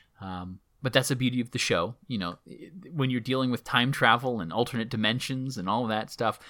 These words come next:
someone creative can come by and, and, and rewrite something or come up with future story plots and, you know, level things out. But, like, for, for now, I'm,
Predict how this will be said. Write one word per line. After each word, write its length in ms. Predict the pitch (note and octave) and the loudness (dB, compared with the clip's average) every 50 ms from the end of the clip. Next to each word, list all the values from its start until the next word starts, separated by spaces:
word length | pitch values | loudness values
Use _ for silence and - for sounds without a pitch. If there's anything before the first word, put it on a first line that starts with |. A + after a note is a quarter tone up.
| - - | -20 -10
someone 440 | - - - - G3+ F#3 F3 E3 D3+ C#3+ | -6 2 10 12 12 12 12 8 6 4
creative 420 | - C#3 C3+ B2+ A#2 A2 G#2 - | 4 4 4 4 4 4 0 -2
can 140 | - A2+ G2+ | -2 -2 -2
come 220 | G2 G#2+ G2+ G2 F#2 | 0 0 -2 0 2
by 220 | F#2+ F#2+ F#2+ F#2 | 2 2 2 0
and, 200 | F#2 F2 E2+ E2+ - | -2 -6 -6 -8 -6
and, 320 | B2 G#2+ F#2+ F2+ F2+ E2+ - | -6 -6 -4 -4 -6 -6 -8
and 180 | A#2+ G#2 F#2+ F#2 | -8 -6 -4 -2
rewrite 480 | G2+ G#2+ G#2 F#2+ G2+ G2 F#2 F#2 - | -2 -2 -2 2 4 4 4 4 2
something 440 | - - G#2 F2 E2 - F#2 F2+ F2 | 0 -2 -2 -2 -2 -6 -8 -8 -8
or 100 | E2+ E2 | -8 -10
come 200 | - - A#2 G#2+ | -6 -4 -4 -4
up 100 | F#2 - | -4 -6
with 100 | G2 - | -8 -10
future 300 | - - G2+ - - G2 | -8 -8 -8 -8 -8 -8
story 320 | - - - F#2+ F#2+ F2+ | -6 -4 -2 -2 -2 -2
plots 460 | E2 - - D#2 D#2+ E2+ - - - - | -4 -2 2 2 2 2 2 -2 -8 -8
and, 140 | F#2+ F2+ - - - - - - _ | -8 -8 -8 -10 -16 -20 -20 -18 _
you 100 | - A#2+ | -4 -2
know, 220 | G2 F2 D#2+ D#2 - - - - - _ _ _ - | -2 -2 -2 -4 -8 -12 -20 -20 -20 _ _ _ 2
level 260 | A2+ G#2+ G2 G2 G2 | 4 4 4 4 0
things 280 | - - F#2+ F#2 E2+ | -2 -2 -6 -4 -2
out. 220 | - F#2+ F2+ F2+ - - - - - | 0 0 0 -2 -2 -8 -16 4 6
But, 140 | - - - | 6 6 6
like, 240 | E3 D#3 - - - | 4 2 2 0 -8
for, 300 | - - F3+ E3+ D#3 D3 - - - - - | 0 2 4 4 4 2 -4 -12 -20 -16 -12
for 200 | - - - F#3 | -4 2 2 4
now, 480 | E3 C3+ B2+ C#3+ G#3 A3+ - G#2 A2 - - | 4 4 2 2 2 2 0 0 -4 -6 -6
I'm, 300 | A2+ C#3 F3+ E3 - | -8 -8 -8 -8 -10